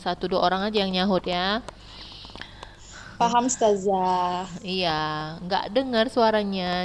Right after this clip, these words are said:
Speaker 1: Jadi ustazahnya udahlah yang mengikutinya dikit, ya kan? Ditanya nggak semuanya menjawab, ya kan? <clears throat> Seharusnya ya dijawab semuanya, ya.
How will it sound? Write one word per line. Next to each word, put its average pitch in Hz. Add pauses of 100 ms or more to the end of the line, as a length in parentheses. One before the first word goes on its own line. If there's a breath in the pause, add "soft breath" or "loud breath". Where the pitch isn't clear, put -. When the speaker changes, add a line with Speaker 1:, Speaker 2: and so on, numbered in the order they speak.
Speaker 1:
Jadi 196
ustazahnya 220
udahlah 196
yang 196
mengikutinya 185
dikit, 247
ya 202
kan? 185
Ditanya 190
nggak 185
semuanya 190 (720 loud breath)
menjawab, 180 (160)
ya 180
kan? 190 (800 loud breath)
<clears throat> 240
Seharusnya 214 (160)
ya 185
dijawab 180
semuanya, 180 (400 loud breath)
ya. 190